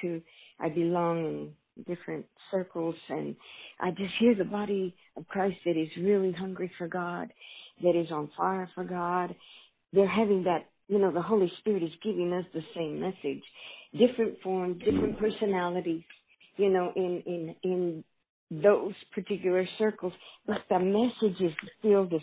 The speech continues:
Speaker 1: same. It's still there. And
Speaker 2: Mm.
Speaker 1: I, I was just really, uh, encouraged because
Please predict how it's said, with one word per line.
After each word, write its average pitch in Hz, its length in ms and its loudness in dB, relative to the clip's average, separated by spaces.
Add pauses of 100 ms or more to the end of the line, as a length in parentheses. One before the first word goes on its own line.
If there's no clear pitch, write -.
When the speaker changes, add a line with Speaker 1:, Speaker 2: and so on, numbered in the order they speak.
(100)
Speaker 1:
same. 135 360 -6
It's 147 140 -4 (120)
still 175 340 0
there. 117 220 -2 (1800)
And 202 300 8
Speaker 2:
Mm. - 120 4
Speaker 1:
I, 180 680 -2
I 180 40 -2
was 180 160 2 (100)
just 202 260 6
really, 208 460 6 (840)
uh, 160 340 -2 (120)
encouraged 240 600 4
because 190 360 0